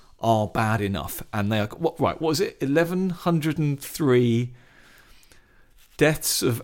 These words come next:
athletes in the U S since January twenty twenty-one. And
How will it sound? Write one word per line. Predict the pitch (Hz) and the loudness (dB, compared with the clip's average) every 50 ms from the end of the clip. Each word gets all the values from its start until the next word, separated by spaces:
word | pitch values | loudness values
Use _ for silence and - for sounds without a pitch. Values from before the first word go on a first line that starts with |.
| - - | -4 -4
athletes | 143 139 120 - - - - 98 92 92 - - - - - - - | -4 -2 -4 -4 -6 -4 -2 -2 -2 -2 -2 -2 -2 0 0 -2 -4
in | - - 110 107 | -4 -4 -4 -2
the | 101 98 | -2 -2
U | 98 107 113 104 98 | 0 0 0 2 2
S | 87 82 80 - - - - - - - - - | 0 0 -2 -4 -4 -4 -4 -4 -4 -8 -10 -8
since | - - - - 120 98 110 - - | -4 -2 0 2 0 0 -2 -4 -6
January | - - 139 120 127 139 131 120 113 113 110 | -2 -2 0 0 0 0 0 2 2 2 0
twenty | 110 - - 120 107 101 - - | 0 -2 -2 -2 -2 -2 -4 -6
twenty-one. | - - - 101 87 82 - - 76 - 73 50 50 - - - _ _ _ _ _ _ _ _ _ _ - _ _ _ _ _ _ _ _ _ - _ _ _ _ _ _ _ _ - - _ - | -8 -6 -4 -4 -4 -6 -6 -8 -8 -10 -10 -12 -12 -14 -18 -20 _ _ _ _ _ _ _ _ _ _ -20 _ _ _ _ _ _ _ _ _ -20 _ _ _ _ _ _ _ _ -20 -14 _ -2
And | 120 117 113 113 110 110 107 104 - - | 0 0 2 2 0 -2 -2 -4 -6 -10